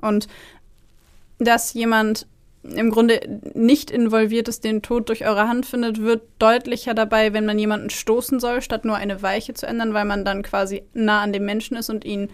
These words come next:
aktiv reinschubst, anstatt in Anführungszeichen nur die Weiche zu ändern.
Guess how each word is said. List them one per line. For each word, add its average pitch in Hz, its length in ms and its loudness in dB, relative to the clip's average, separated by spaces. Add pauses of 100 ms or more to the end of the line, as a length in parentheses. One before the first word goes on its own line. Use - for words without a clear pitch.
(220)
aktiv - 800 0 (460)
reinschubst, 269 680 -2
anstatt 220 360 -4
in - 100 -8
Anführungszeichen 214 560 -4
nur 226 140 2
die 214 160 -2
Weiche 220 300 -2
zu - 100 -6
ändern. 247 320 -2